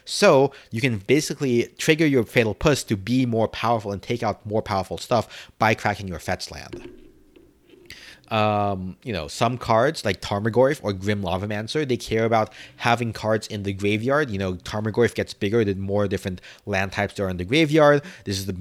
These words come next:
one of the more consistent ways to get lands in there in the graveyard. And then, uh, Grim Lavamancer can exile cards from your graveyard in order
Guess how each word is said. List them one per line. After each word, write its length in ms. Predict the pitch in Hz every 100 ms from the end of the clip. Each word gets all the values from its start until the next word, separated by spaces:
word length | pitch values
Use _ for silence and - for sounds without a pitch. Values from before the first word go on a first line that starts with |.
| 92
one 140 | 117 104
of 40 |
the 80 | 101
more 160 | 98 98
consistent 420 | 95 98 - 110
ways 140 | 101
to 60 | 95
get 260 | 92 -
lands 360 | 92 95 110 -
in 160 | 139 135
there 280 | 143 160 - - -
in 100 | 113
the 80 |
graveyard. 460 | 110 135 135 156 165 - - -
And 160 | 101
then, 400 | 104 104 101 98 -
uh, 160 | 98
Grim 180 | 92 110
Lavamancer 680 | 120 160 156 120 120 127 117
can 160 | - 107
exile 380 | 147 165 - 143
cards 320 | - 113 104
from 140 | 110 98
your 80 |
graveyard 420 | 95 98 95 92 90
in 100 | 90
order 460 | 98 101 101 95